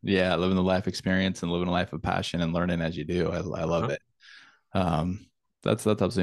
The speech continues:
Speaker 1: amazing. And I really, I'm excited to see where you go and what you do with everything, and, and definitely excited for this, uh, future conversation on business and, and mi-,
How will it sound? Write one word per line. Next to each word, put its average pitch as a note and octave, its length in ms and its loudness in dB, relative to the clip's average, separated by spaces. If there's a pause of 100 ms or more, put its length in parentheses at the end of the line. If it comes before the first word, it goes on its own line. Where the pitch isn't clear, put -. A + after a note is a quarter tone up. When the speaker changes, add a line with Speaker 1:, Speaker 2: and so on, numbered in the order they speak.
(120)
Speaker 1:
amazing. E2 340 -2
And F#2 100 -6
I F#2 80 -2
really, E2+ 400 2
I'm D#2+ 220 0
excited E2 500 -2
to D#2+ 80 -4
see D#2+ 600 -2 (100)
where F2 180 2
you E2 160 -2
go D#2 240 0
and D#2 80 -6
what D2+ 140 -4
you - 80 -8
do E2+ 160 -4
with D#2 120 -4
everything, D#2+ 540 -4
and, D#2 180 -6
and E2+ 100 -4
definitely F2 260 -2
excited - 380 -2
for D2 180 -2
this, C#2+ 320 -4
uh, - 100 0
future - 240 -4
conversation D2+ 640 -2
on D2+ 140 -2
business D2+ 560 -2
and, - 360 -4
and A1 220 -6
mi-, E2 180 0